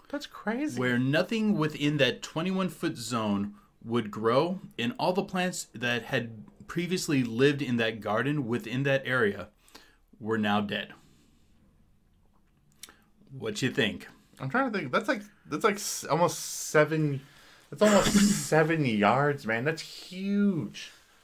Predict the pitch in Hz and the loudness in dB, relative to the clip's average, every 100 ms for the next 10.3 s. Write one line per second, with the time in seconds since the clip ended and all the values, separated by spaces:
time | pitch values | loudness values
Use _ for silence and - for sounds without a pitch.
0 | - - 190 214 226 147 131 - - - | -20 -4 0 2 2 2 0 -10 -4 -2
1 | - - 190 208 208 - 131 123 - - | -2 -2 2 2 0 -4 0 0 0 -4
2 | 123 107 - - 180 180 131 113 - 120 | -4 -4 -4 2 2 4 2 0 0 4
3 | 113 104 104 - 202 220 - - - - | 4 4 0 4 6 6 0 -12 -10 -6
4 | - - - _ _ _ _ _ 120 107 | -6 -8 -18 _ _ _ _ _ -16 -16
5 | - 156 202 254 220 131 135 202 - - | 2 4 6 4 6 8 10 8 4 0
6 | - - _ _ 139 185 208 220 202 202 | -4 -20 _ _ 0 2 2 0 2 2
7 | 196 170 131 110 - - _ _ _ _ | 2 6 6 4 0 -16 _ _ _ _
8 | _ _ _ _ - - _ - 123 156 | _ _ _ _ -20 -20 _ 2 4 4
9 | 151 139 - 151 139 143 139 - 127 117 | 2 -2 0 0 2 0 -2 0 0 2
10 | 110 104 - | 2 2 -4